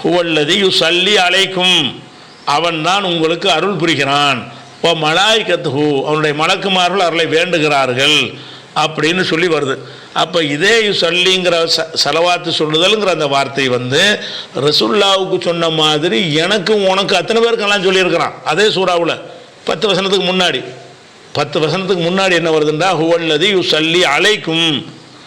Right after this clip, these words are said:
அல்லாஹ் உங்கள் மீது மக்-, மக்களே உங்கள் மீது அல்லாஹ் செலவாத்து சொல்லுகிறான். இவங்க, இவங்க அர்த்தப்படி வச்சோம்னா நம்ம மேல அல்லாஹ் ஸலவாத் சொல்றானா? நமக்கு அருள் புரியுறான்னு அர்த்தம்.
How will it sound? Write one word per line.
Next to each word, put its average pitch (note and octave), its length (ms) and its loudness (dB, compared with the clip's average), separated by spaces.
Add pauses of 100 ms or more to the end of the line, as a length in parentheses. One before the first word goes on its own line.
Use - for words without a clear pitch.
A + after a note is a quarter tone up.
(160)
அல்லாஹ் F#3+ 460 2
உங்கள் G3 520 0
மீது F#3+ 240 2
மக்-, D#3 280 -2
மக்களே F3 540 2
உங்கள் G3 420 0
மீது G#3 300 2
அல்லாஹ் F#3 280 0
செலவாத்து E3+ 380 0
சொல்லுகிறான். D3+ 440 0
இவங்க, E3+ 300 2
இவங்க F3 320 0
அர்த்தப்படி E3+ 340 0
வச்சோம்னா D3 420 0 (760)
நம்ம F3+ 220 0
மேல G3 280 2
அல்லாஹ் E3+ 180 2
ஸலவாத் D3 380 0
சொல்றானா? C3+ 580 0 (720)
நமக்கு F#3 360 0
அருள் G3 220 2
புரியுறான்னு G3 360 2
அர்த்தம். C#3+ 320 -2